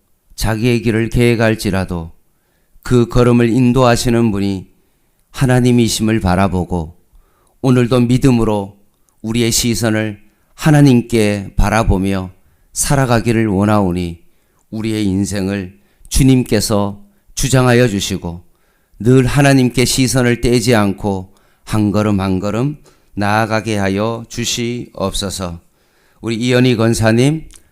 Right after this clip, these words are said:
또 하나님의 뜻 가운데 이사를 하게 되었습니다. 하나님, 그곳에서도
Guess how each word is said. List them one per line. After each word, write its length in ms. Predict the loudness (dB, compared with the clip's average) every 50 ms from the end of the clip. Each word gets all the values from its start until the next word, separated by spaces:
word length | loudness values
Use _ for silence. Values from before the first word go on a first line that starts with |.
| _ _ -14 -4
또 140 | 0 0 2
하나님의 800 | 2 4 4 4 4 4 2 2 2 2 2 0 -2 -6 -10 -6
뜻 200 | -4 -4 -4 0
가운데 680 | 2 2 4 4 4 2 0 0 -2 -6 -6 -8 -14 _ _ _ _ _ _ -2
이사를 440 | 0 2 2 2 2 2 2 2
하게 420 | 2 2 2 2 0 0 0 -2 -2
되었습니다. 880 | 0 2 2 2 2 0 -2 -2 -2 -2 -2 -2 -2 -2 -2 -4 -6 -10 _ _ _ _ _ _ _ _ _ _
하나님, 420 | -6 -2 0 0 2 2 0 0 0
그곳에서도 960 | -2 -4 -2 -2 -2 0 0 0 0 0 -2 -2 0 -2 -2 -2 -6 -12